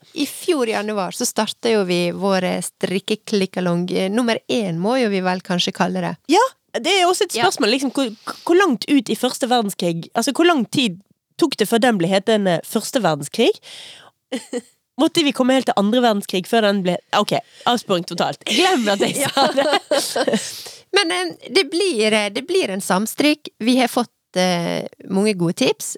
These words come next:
Speaker 2: Ja.
Speaker 1: Eh, vi har ikke hatt så god tid til å tenke sammen, jeg og du, Silje.
Speaker 2: Nei,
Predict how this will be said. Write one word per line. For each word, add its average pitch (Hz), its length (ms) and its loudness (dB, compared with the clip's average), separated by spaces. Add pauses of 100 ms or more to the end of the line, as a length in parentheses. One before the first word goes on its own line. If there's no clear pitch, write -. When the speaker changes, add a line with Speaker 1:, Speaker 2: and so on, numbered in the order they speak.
Speaker 2:
Ja. 185 260 0 (120)
Speaker 1:
Eh, 233 300 -4
vi 247 160 -2
har 262 260 2 (180)
ikke - 400 -6
hatt 285 160 0
så 247 160 -2
god 240 200 -2
tid 247 240 -2
til 233 120 -4
å 220 60 -2
tenke 220 400 -6
sammen, 208 340 -2
jeg 269 220 2
og 190 100 0
du, 240 200 2
Silje. 190 480 -2
Speaker 2:
Nei, 269 160 4